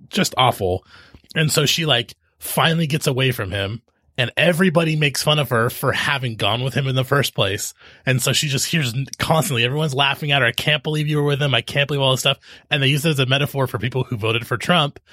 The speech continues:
and now feel bad about it. They don't have a place to, like, process now that they're no longer supporting Trump.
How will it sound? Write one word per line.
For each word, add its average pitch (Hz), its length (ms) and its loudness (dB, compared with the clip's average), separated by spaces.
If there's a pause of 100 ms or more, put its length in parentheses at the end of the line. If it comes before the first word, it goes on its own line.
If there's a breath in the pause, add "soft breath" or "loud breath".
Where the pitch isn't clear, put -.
(180 loud breath)
and 131 140 2
now 131 180 2
feel 165 300 2
bad 147 260 2
about 113 300 2
it. 120 200 -2
They 139 120 2
don't 180 160 2
have 156 200 -2
a 127 60 -8
place 147 300 -2
to, 127 200 0
like, 107 320 -2
process 123 720 -2 (280 soft breath)
now 131 220 2
that 147 160 -6
they're 127 320 4
no 131 160 2
longer 131 320 2
supporting 139 480 -4
Trump. 117 320 -4